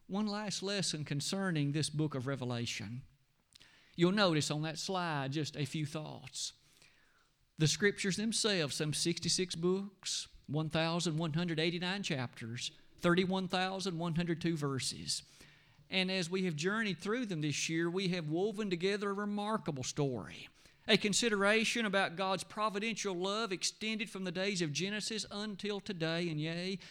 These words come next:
shall last until time shall be no more. And even, of course, following that in the portals of heaven and all the sweetness for the saved. As you can see on that slide in addition,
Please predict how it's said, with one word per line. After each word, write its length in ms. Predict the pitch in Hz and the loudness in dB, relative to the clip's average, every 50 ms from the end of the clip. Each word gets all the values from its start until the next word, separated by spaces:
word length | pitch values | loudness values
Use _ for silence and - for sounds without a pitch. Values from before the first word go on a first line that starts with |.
| - - - | -20 -14 -8
shall 240 | - - 185 170 160 | -4 -2 0 0 0
last 400 | 160 170 180 180 175 151 - - | 0 0 0 0 -2 -2 -2 -4
until 560 | 170 175 170 170 - 185 180 165 143 135 131 | -6 -6 -6 -4 -2 -2 -2 -2 -2 -4 -6
time 340 | - - 147 143 143 139 139 | -6 -4 -4 -2 -2 -2 -4
shall 160 | 135 - 135 | -4 -4 -4
be 160 | 131 139 135 | -4 -4 -2
no 140 | 135 143 139 | -2 -2 -2
more. 560 | 151 156 160 156 147 - - 127 135 139 139 - - - - - - - - - | -4 -4 -6 -8 -10 -10 -10 -10 -10 -12 -12 -14 -18 -20 -20 -20 -20 -20 -6 0
And 120 | 151 156 160 | 2 4 4
even, 300 | 165 180 165 180 180 180 | 4 4 2 2 0 0
of 100 | 180 - | 0 0
course, 300 | - 196 196 196 180 - | 2 2 4 4 2 0
following 520 | - 185 185 190 190 196 202 208 202 185 180 | 0 0 0 0 0 0 0 -2 -4 -4 -2
that 280 | 196 185 175 160 147 | -2 0 0 0 -2
in 140 | 156 156 147 | -2 -2 -2
the 80 | 143 - | -4 -4
portals 420 | - - 156 170 170 175 170 160 | -2 0 2 2 2 2 2 0
of 120 | 170 151 | 2 2
heaven 380 | 147 165 180 180 175 180 185 180 | 2 2 0 0 -2 -2 -2 -2
and 140 | 160 143 147 | 0 0 0
all 160 | 151 156 165 | 0 0 0
the 80 | 170 180 | -2 -2
sweetness 580 | - - - 180 185 180 - - 135 139 127 | -2 -4 -2 0 0 0 0 -2 -4 -4 -4
for 140 | - - 127 | -4 -4 -2
the 60 | 127 | 0
saved. 580 | - - - 135 139 139 135 139 147 151 147 - - - - - - - - - _ - - _ _ _ _ _ - | 0 0 0 0 0 -2 -2 -2 -2 -4 -6 -8 -14 -20 -20 -20 -20 -20 -20 -20 _ -20 -20 _ _ _ _ _ 4
As 160 | 151 147 170 | 4 6 6
you 80 | 175 | 4
can 120 | 156 170 151 | 4 2 2
see 280 | - - 214 214 196 | 2 4 4 4 4
on 100 | 175 156 | 4 2
that 160 | 160 160 135 - | 0 -2 -4 -4
slide 400 | - - 175 175 175 170 165 165 | -4 -4 -4 -4 -4 -4 -4 -4
in 80 | 165 | -4
addition, 560 | 165 160 202 214 170 - - 127 113 113 120 | -4 -4 -4 -4 -4 -4 -6 -8 -10 -12 -12